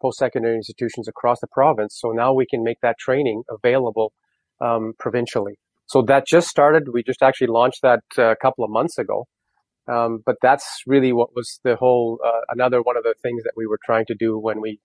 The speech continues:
started the project was make sure that we can, A, start it, uh, fine tune it, and then now, uh, allow others in the province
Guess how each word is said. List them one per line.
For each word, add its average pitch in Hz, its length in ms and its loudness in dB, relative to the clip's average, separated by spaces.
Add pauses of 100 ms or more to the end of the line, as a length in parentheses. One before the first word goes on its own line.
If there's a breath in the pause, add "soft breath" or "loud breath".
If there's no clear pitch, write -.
started 120 320 2
the 117 60 -2
project 110 440 0
was 110 140 -4
make 117 180 0
sure 120 180 -2
that 113 120 -2
we 110 140 -4
can, 107 180 -4 (460)
A, 131 140 2
start 135 360 4
it, 131 100 4 (460 soft breath)
uh, 110 280 0 (280)
fine 139 260 4
tune 131 300 2
it, 120 140 -2 (100)
and 117 140 -4
then 113 160 -2
now, 117 240 2 (180)
uh, 120 280 0 (380)
allow 123 420 4 (120)
others 123 500 0
in 123 120 -8
the 117 100 -8
province 117 400 -2